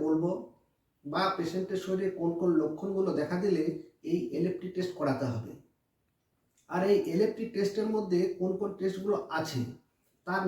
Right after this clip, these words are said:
নরমাল রেঞ্জ কতটা, সেই সম্পর্কে আমি এই ছোট্ট ভিডিওর মধ্যে আমি বিস্তারিত আলোচনা করেছি।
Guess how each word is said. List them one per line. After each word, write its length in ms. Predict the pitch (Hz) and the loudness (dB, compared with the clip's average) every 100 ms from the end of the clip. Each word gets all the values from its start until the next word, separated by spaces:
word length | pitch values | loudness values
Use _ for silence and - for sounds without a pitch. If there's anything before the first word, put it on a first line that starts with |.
| 156 | 2
নরমাল 340 | 160 185 202 202 | 4 4 4 4
রেঞ্জ 160 | 202 196 170 | 2 2 -2
কতটা, 380 | 156 131 - - - _ _ _ | -2 -2 -4 -10 -14 _ _ _
সেই 160 | 190 202 180 | -2 0 0
সম্পর্কে 380 | 185 208 202 196 | -4 -2 -4 -2
আমি 80 | 185 190 | 0 0
এই 40 | 180 | 0
ছোট্ট 200 | 175 202 165 | -4 -6 -4
ভিডিওর 300 | 165 185 190 | 0 0 2
মধ্যে 260 | 190 175 160 180 - - - | 0 -2 0 0 -2 -14 -10
আমি 140 | 151 185 254 - - _ | 0 2 2 -4 -14 _
বিস্তারিত 380 | 180 - 185 185 170 | -4 -2 -2 0 2
আলোচনা 280 | 185 190 185 | 4 4 2
করেছি। 300 | 139 120 - | 2 -2 -6